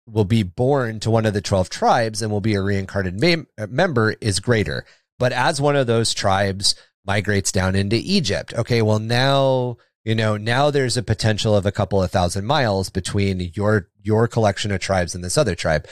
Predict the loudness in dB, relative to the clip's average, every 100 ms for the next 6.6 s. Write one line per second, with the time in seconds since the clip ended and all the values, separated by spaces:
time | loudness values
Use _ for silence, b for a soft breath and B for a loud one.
0 | B B -4 0 0 0 0 0 0 0
1 | 0 0 -2 -2 -2 -2 -2 -2 -4 -2
2 | -2 -2 -6 -4 -4 -4 -6 -8 -8 -6
3 | -2 -2 -2 b b -6 0 2 4 0
4 | 0 0 0 -2 -4 0 -2 -2 0 0
5 | 2 0 0 -4 -6 -4 -2 -2 -2 -2
6 | -2 0 0 2 0